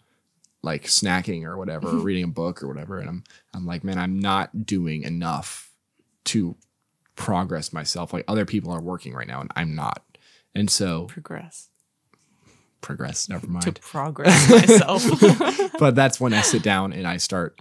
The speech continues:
Speaker 1: instead of sleeping, I'll write
Speaker 2: Mm-hmm.
Speaker 1: until four A M. And, like, I know that, that feeling of, like, just pushing yourself to be better and deciding in a moment that, like, you are going to change your life
Speaker 2: Yeah.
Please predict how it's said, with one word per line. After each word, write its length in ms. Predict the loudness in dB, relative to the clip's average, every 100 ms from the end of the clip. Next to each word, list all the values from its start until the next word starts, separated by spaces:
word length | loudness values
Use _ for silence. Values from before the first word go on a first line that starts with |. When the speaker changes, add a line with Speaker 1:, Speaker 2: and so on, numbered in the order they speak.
| -10
Speaker 1:
instead 280 | -2 0 0
of 80 | -2
sleeping, 540 | -2 -2 -2 -4 -8 -6
I'll 280 | -8 -10 -12 -4
write 100 | -2
Speaker 2:
Mm-hmm. 80 | -2
Speaker 1:
until 220 | -4 -6
four 260 | -8 -6 -4
A 80 | -4
M. 280 | -6 -10 -14 -20 _ -4
And, 440 | -2 0 -2 -4 -2
like, 140 | 0
I 100 | 2
know 400 | 2 0 0 -2
that, 320 | -2 -4 -6 -10 _ _ _
that 320 | -6 -2 -2 -4
feeling 440 | -6 -4 -4 -6
of, 100 | -8
like, 160 | -10 -8
just 260 | -8 -8
pushing 400 | -8 -6 -6 -4
yourself 460 | -6 -6 -6 -6 -8
to 60 | -6
be 120 | -8
better 320 | -6 -4 -2
and 160 | -2 -4
deciding 540 | -2 0 -2 -2 -6
in 80 | -6
a 40 |
moment 360 | -6 -6 -6 -8
that, 100 | -8
like, 160 | -8 -8
you 100 | -6
are 80 |
going 140 | -6 -6
to 80 | -4
change 360 | -4 -2 -4
your 120 | -6
life 520 | -6 -6 -6 -8 -14 -12
Speaker 2:
Yeah. 320 | -12 -10 -12